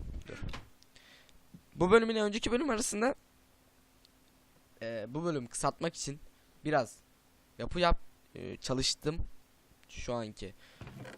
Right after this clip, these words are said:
şeyde, yani bu yapacağımız ahırda biraz çalıştım. Ne yapacağımıza falan dair. Hani ne yapacağımıza dair değil.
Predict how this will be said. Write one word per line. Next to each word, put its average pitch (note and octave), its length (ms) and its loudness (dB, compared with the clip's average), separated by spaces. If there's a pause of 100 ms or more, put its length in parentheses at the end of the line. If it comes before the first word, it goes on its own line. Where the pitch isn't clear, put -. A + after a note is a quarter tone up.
(1900)
şeyde, A#2+ 400 0 (320)
yani A2 140 -2
bu B2 80 4
yapacağımız B2+ 540 -2
ahırda B2+ 440 0 (240)
biraz B2+ 260 0
çalıştım. D3 460 0 (340)
Ne A2+ 60 -4
yapacağımıza G#2+ 500 -2
falan G2+ 360 -4
dair. F#2+ 400 0 (420)
Hani F#2+ 180 -10
ne G#2+ 120 -4
yapacağımıza A2+ 460 -2
dair A2 300 0
değil. A2+ 180 2